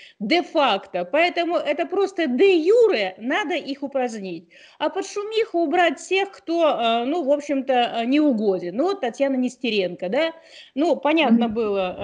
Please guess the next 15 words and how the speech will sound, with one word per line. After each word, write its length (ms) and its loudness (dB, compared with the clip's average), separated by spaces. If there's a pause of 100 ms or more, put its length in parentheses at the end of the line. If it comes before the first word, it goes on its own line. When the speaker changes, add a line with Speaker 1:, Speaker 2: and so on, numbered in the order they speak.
Speaker 1:
э, 40 -2
чей 300 0
это 140 -8
человек, 600 -2
человек 520 -4
Кудрина. 840 0
А, 840 0
понятно, 420 0
что 200 -8
Мишустину, 720 -2
в 40 -2
общем-то, 360 -4
нужна 360 -2
новая 340 0
команда. 580 2